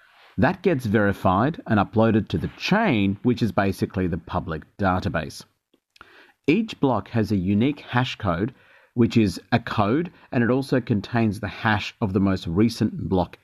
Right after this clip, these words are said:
added to the chain. This is why blockchain technology is called a distributed, decentralized public ledger. In other words,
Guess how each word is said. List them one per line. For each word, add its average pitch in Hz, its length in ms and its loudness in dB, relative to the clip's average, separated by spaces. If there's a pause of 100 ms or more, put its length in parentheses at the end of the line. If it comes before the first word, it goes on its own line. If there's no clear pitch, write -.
added 87 300 0
to 80 100 -4
the - 80 -8
chain. 95 420 -2 (1040)
This 113 420 4
is 180 240 2
why 101 520 4
blockchain 120 600 2
technology 92 760 2
is 101 180 -2
called 101 320 2
a 104 160 0
distributed, 131 800 2 (480)
decentralized 107 1000 2 (140)
public 85 480 -4
ledger. 87 400 -2 (1040)
In 127 80 4
other 214 160 2
words, 107 400 2